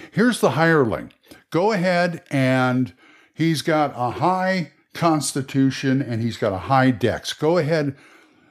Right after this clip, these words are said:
I will, I will say, okay, keep these stats, roll the rest of them. And, you know, he's got X amount of hit points. He's wearing this kind of armor.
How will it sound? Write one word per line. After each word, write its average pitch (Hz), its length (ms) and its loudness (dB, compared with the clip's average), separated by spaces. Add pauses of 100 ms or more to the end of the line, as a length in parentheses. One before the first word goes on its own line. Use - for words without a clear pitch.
(160)
I 151 160 2
will, 175 400 0
I 143 160 0
will 156 220 2
say, 143 280 0
okay, 156 360 2
keep 220 340 -2
these 175 280 -2
stats, 123 440 2 (320)
roll 131 240 0
the 120 100 2
rest 87 320 -2
of 82 80 -12
them. - 120 -14 (1120)
And, 135 640 2 (340)
you 156 80 2
know, 113 300 2 (920)
he's 135 260 2
got - 400 -2
X 131 240 -2
amount 104 260 4
of 101 40 -4
hit 165 220 0
points. 175 400 0
He's 120 220 0
wearing 104 380 0
this 139 220 0
kind 107 320 0
of 90 180 -8
armor. 143 540 2